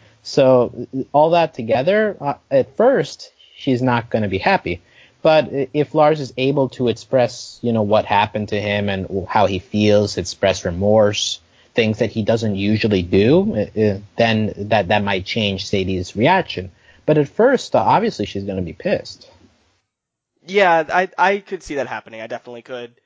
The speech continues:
Speaker 2: Sadie's, Sadie has been very open with her feelings towards Lars, I think, in most of their interactions. So I think it'd be pretty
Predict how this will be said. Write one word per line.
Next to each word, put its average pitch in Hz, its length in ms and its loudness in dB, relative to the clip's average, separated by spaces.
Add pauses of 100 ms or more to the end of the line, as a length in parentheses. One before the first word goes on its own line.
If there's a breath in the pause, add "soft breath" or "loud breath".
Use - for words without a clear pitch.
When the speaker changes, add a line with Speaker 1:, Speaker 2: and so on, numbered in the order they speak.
(220)
Speaker 2:
Sadie's, 190 640 -4 (880)
Sadie 262 440 -6
has 196 140 -4
been 165 300 -8
very 151 340 -2
open 143 300 -6
with 127 100 -14
her 123 120 -14
feelings 120 440 -10
towards 120 300 -18
Lars, 107 320 -10
I 107 80 -12
think, 107 220 -18
in 117 100 -18
most 113 260 -14
of 120 60 -16
their 113 140 -14
interactions. 104 760 -16
So 131 220 -10
I 123 80 -4
think 151 160 -8
it'd 135 100 -18
be 135 120 -12
pretty 135 640 -12